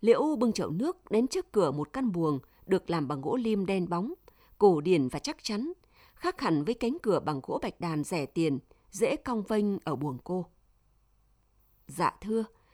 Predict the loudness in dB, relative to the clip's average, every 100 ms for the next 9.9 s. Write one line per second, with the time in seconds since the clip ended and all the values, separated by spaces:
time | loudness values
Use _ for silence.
0 | _ _ -2 2 2 2 -4 -2 -2 -2
1 | -4 -4 -4 -6 -6 _ _ _ _ _
2 | _ _ _ _ _ _ _ _ _ _
3 | _ _ _ 0 0 0 -4 -4 0 2
4 | 2 0 -2 0 0 0 -4 -4 -4 -6
5 | -8 _ _ _ _ _ 4 6 6 4
6 | 2 2 0 0 -4 -4 -2 -2 -2 _
7 | _ _ -4 2 4 4 4 0 0 -4
8 | 0 0 -2 _ _ _ _ 4 6 8
9 | 4 0 0 2 -2 -4 -6 -4 -2